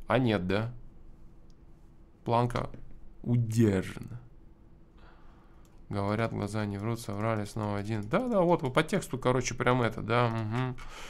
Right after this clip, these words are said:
Спасибо, спасибо. Я не могу не поставить Лукасы там, где, а, сам автор ставит Лукасы, потому что нет никакого более надежного подтверждения того, что ваше мнение, а, важно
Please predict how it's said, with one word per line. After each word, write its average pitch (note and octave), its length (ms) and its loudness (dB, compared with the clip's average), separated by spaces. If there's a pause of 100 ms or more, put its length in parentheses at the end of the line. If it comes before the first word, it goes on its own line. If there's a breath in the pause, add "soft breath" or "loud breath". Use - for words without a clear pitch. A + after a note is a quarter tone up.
(200 loud breath)
Спасибо, C#3+ 400 4
спасибо. C3 380 4
Я B2 140 10
не B2+ 100 8
могу D3+ 220 6
не B2 100 6
поставить A2+ 420 2
Лукасы G#2 380 0
там, A2 240 4
где, G2+ 340 4 (360 loud breath)
а, G#2 320 6
сам A#2+ 360 6
автор C3 420 8 (380 loud breath)
ставит G#2+ 420 2
Лукасы, B2 400 4
потому G#2 340 0
что - 180 -4
нет A#2+ 360 2
никакого A#2+ 720 6 (300 loud breath)
более A#2+ 720 12
надежного A#2 640 8
подтверждения A2 800 2
того, A2+ 260 2
что - 180 -4
ваше G#2 280 2
мнение, G2 500 2 (360 loud breath)
а, F#2+ 120 0
важно B2 680 8